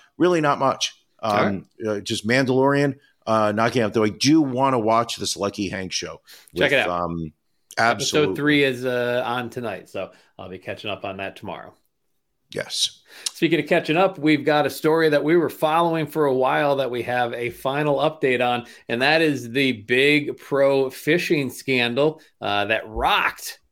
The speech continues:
Speaker 2: uh, the world last year. Uh, this is, uh, who are these gentlemen? This is, I always forget their names, Chase Cominsky and Jacob Runyon.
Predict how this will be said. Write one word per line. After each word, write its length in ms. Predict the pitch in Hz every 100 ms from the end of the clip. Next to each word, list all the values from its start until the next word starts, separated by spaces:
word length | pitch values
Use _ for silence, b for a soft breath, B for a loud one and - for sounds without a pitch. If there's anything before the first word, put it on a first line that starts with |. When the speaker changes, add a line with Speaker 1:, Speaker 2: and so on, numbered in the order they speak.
| -
Speaker 2:
uh, 360 | 110 104 107
the 160 | 101 107
world 640 | 110 143 175 147 123 95 _ -
last 500 | 110 123 127 - -
year. 360 | 123 123 123 b b b -
Uh, 420 | 104 104 104 101
this 340 | 104 127 - -
is, 560 | 123 120 117 113 110
uh, 380 | 113 110 110 107
who 100 | 143
are 80 | 165
these 220 | 127 107
gentlemen? 320 | 113 104 98 b b _
This 240 | 113 110
is, 320 | 87 113 107
I 100 | 107
always 180 | 113 117
forget 300 | - 107 101
their 120 | 110 104
names, 300 | 98 90 -
Chase 400 | - 208 185 - -
Cominsky 880 | - 139 151 180 175 - 170 165 B B
and 300 | 113 110 104
Jacob 440 | 98 131 156 151 -
Runyon. 720 | 101 104 131 196 165 110 123